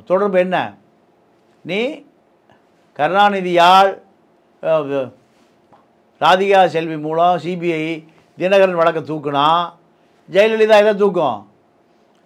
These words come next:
தா கிருஷ்ணன் வழ-, கொ-, கொ-, கொலை கேஸை தூக்கும். ஆக ரெண்டு பக்கமே குல விளக்குகள். அவர் மத்திய அமைச்சராக இருந்தாரா அழகிரி? அது பின்னாடி. அப்போ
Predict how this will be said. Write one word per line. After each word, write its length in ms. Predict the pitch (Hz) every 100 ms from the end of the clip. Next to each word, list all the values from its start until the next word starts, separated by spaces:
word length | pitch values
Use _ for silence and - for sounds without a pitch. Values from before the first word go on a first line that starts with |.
| _
தா 200 | 131 226
கிருஷ்ணன் 300 | 254 247 226
வழ-, 440 | 214 202 190 180 156
கொ-, 20 | 165
கொ-, 300 | 170 160 165
கொலை 180 | 202
கேஸை 260 | 190 185 180
தூக்கும். 340 | 160 143 127 - _
ஆக 400 | - 190 220 277 - _
ரெண்டு 380 | 165 233 285 311
பக்கமே 500 | 294 262 285 294 311 320 - _ _ _ _ _ -
குல 260 | 214 269
விளக்குகள். 580 | 233 214 202 190 165 131 - _ - _ _ _ _
அவர் 160 | - 208
மத்திய 280 | 202 202 262
அமைச்சராக 340 | 240 214 226
இருந்தாரா 560 | 220 247 311 240 170 196
அழகிரி? 360 | 190 151 113 _ _ -
அது 260 | 175 160
பின்னாடி. 320 | 170 147 107 - _ _ _ _ _ _ _
அப்போ 600 | - 160 156 170 185 185